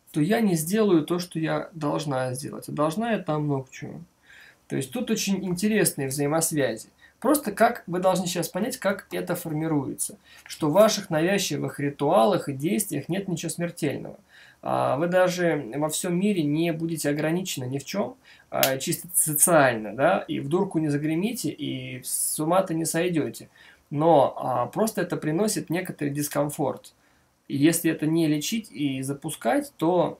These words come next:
а, приносит дискомфорт достаточно приличный. Это по поводу действий. То есть помним, да,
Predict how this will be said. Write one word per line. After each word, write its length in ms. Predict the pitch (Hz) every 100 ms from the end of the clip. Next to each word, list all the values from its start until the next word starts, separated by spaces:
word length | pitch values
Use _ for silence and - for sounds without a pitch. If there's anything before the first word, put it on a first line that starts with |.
| 160
а, 220 | 131 -
приносит 400 | - 147 208 190
дискомфорт 480 | 151 - 147 196 175
достаточно 480 | 139 - 147 - 139
приличный. 560 | 143 123 104 - - - _ - - - - -
Это 220 | 233 -
по 140 | 165
поводу 320 | 175 202 185 170
действий. 560 | 160 156 147 - - - - - - - - - - - - - -
То 100 | -
есть 160 | 143 -
помним, 400 | 202 160 127 127
да, 320 | 151 214 -